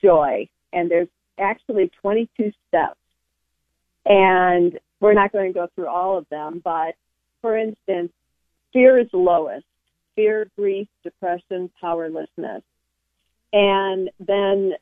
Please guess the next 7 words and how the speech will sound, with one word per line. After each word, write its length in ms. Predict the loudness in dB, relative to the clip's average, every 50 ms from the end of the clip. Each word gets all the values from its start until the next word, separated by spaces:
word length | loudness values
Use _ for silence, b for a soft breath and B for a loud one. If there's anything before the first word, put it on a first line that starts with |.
| _ _ _ _ _ _ _ _ 2 6
say, 640 | 6 6 6 6 4 4 4 4 4 4 2 0 -2 _ _ _ _ _ _ _ _ _ _ _ _ -4
up 160 | -4 -4 -4 _ -8
the 100 | -8 -8 _ _
scale, 580 | -2 0 0 2 2 2 0 2 0 0 -2 -4 -8
you 180 | -10 -8 -4 -2
would 200 | 0 -2 -2 -4
move 440 | -10 -6 -2 0 0 0 0 -2